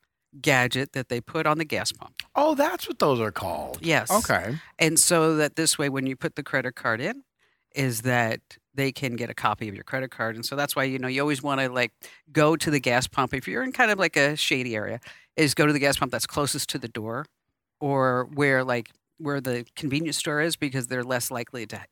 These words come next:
Speaker 1: be tampered with.
Speaker 2: I check it. I try and pull off
Speaker 1: Good
Speaker 2: the,
Speaker 1: idea.
Speaker 2: the top every single time I do it at the pump.
Speaker 1: Right. And so now that's called skimming.
Speaker 2: Right.
Speaker 1: Okay. So shimming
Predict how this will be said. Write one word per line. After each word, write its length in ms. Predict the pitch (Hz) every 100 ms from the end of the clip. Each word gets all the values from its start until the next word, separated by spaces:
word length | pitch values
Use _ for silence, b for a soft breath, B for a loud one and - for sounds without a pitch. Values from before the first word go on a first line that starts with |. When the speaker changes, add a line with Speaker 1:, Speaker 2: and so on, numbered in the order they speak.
| _
Speaker 1:
be 220 | 123 113
tampered 420 | 113 - 127 120 113
with. 80 | 117
Speaker 2:
I 140 | 131 151
check 400 | - 208 226 101
it. 140 | -
I 120 | 120 131
try 220 | - 156
and 140 | 147
pull 200 | - 160
off 180 | 135 123
Speaker 1:
Good 120 | 156
Speaker 2:
the, 20 | 147
Speaker 1:
idea. 300 | 117 131 208
Speaker 2:
the 100 | 127
top 360 | - 180 175 -
every 200 | 107 95
single 240 | 113 98
time 200 | 107 95
I 120 | 87 87 98
do 140 | 101
it 80 | 85
at 80 | 85
the 80 |
pump. 180 | - -
Speaker 1:
Right. 240 | 139 139 - B B
And 120 | 185 170
so 300 | 208 175 170
now 520 | 170 208 269 262 233
that's 200 | - 185
called 200 | - 160
skimming. 600 | - - - 139 123 - - -
Speaker 2:
Right. 360 | 110 82 131 -
Speaker 1:
Okay. 240 | 139 120
So 240 | - 127
shimming 1000 | 120 - - - - 294 294 110 - 170